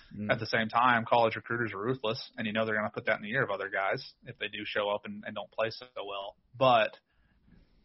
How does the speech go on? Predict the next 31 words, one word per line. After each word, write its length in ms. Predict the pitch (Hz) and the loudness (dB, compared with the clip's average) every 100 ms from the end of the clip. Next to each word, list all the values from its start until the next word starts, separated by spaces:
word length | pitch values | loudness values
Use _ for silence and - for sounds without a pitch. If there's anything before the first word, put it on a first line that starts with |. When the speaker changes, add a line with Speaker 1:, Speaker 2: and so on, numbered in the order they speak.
| _ _ _ _ | _ _ _ _
Speaker 2:
I 100 | 165 | 8
don't 140 | 226 | 8
think 180 | 190 180 | 6 6
all 160 | 147 160 | 8 10
hope 240 | 147 160 | 8 4
needs 200 | 147 147 | 2 0
to 60 | 139 | 2
be 120 | 127 | 2
lost, 540 | 113 117 151 185 - - _ - | 2 4 4 0 -8 -18 _ -2
but 460 | 120 120 110 - _ _ - _ _ - _ - | 6 8 6 4 _ _ -20 _ _ -20 _ -4
a 40 | 135 | 2
game 220 | 151 180 | 6 8
like 180 | 165 139 | 6 6
Saturday, 480 | - 127 120 120 110 | 6 8 8 6 4
if 100 | 110 | 2
there's 160 | 117 | -2
any 140 | 120 123 | 0 -2
s-, 280 | - - - _ | -4 -14 -20 _
any 140 | 135 135 | -4 0
positive 440 | 127 120 113 110 | 6 6 6 -2
that 100 | 107 | -6
should 160 | - 113 | -6 -4
come 180 | 113 | 0
out 160 | 107 104 | 2 2
of 120 | 104 | 0
it, 120 | 101 95 | -2 -6
is 200 | 107 104 | -8 -2
that 320 | 104 101 98 - | 0 0 -2 -6
it's 200 | 113 - | -10 0
so 260 | 139 127 113 | 4 6 6
eye-opening 640 | 104 98 98 110 104 107 | 6 4 -2 -8 -12 -12